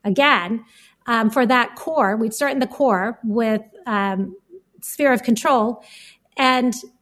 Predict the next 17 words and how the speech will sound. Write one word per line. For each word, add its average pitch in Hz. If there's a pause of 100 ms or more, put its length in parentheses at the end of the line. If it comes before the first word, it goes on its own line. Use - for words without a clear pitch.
(480)
I'd 277
ask 330
you 254
what's 240
really 240
within 240
your 220
control 220 (320)
in 233
this 220
situation. 202 (520)
And 294
the 320
thing 349
is, -
when 302
you 339